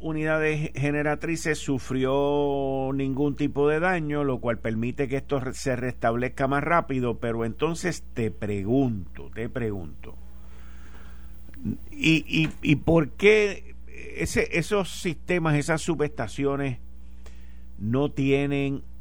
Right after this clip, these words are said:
eh, unos sistemas que evitan que los fuegos se propaguen,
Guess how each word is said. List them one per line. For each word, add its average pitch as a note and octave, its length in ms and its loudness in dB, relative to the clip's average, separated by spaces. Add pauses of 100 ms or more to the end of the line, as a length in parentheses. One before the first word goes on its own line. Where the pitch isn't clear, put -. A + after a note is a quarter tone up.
(180)
eh, A2+ 500 -2
unos B2 340 0
sistemas C3 540 2
que A#2 240 2
evitan C3 480 2
que B2 140 0
los A2 140 2
fuegos B2+ 360 0
se C3 120 0
propaguen, B2+ 640 2